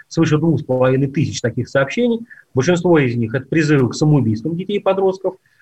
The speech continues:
Э, это детская порнография, которую, кстати, представители оппозиции не могут найти. Я вот с интересом смотрю на эти мемы и задаюсь вопросом, что если вы их не видели, значит, их нет. Ну, следует логике, Антарктиды тоже нет, потому что никто из лидеров оппозиции в Антарктиде никогда не был.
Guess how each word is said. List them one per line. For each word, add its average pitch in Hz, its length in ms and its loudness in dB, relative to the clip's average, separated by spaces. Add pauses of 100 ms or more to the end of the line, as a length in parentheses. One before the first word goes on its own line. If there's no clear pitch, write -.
(160)
Э, 120 120 4
это 156 200 2
детская 147 320 0
порнография, 127 680 0
которую, 165 300 0
кстати, 165 280 -2
представители 147 400 -2
оппозиции 147 500 -2
не 139 100 0
могут 131 300 0
найти. 127 340 0
Я 113 160 2
вот 110 100 -8
с - 80 -20
интересом 120 400 -4
смотрю 117 280 -4
на 117 80 0
эти 110 320 -4 (320)
мемы 143 480 2
и 101 40 -2
задаюсь 131 380 -2
вопросом, 135 460 -2
что - 100 -8
если 127 240 -2
вы 135 120 0
их 139 100 -6
не 143 80 0
видели, 147 300 0
значит, 123 280 -2
их 127 160 -8
нет. 185 220 0
Ну, 131 180 -2 (260)
следует 160 340 2
логике, 165 340 2
Антарктиды 139 500 -2
тоже 147 300 0
нет, 127 200 0 (400)
потому 139 200 2
что 139 120 -6
никто 151 220 4
из 117 80 2
лидеров 123 260 0
оппозиции 156 400 0
в - 20 0
Антарктиде 160 340 -4
никогда 135 260 -2
не 110 160 0
был. - 140 -12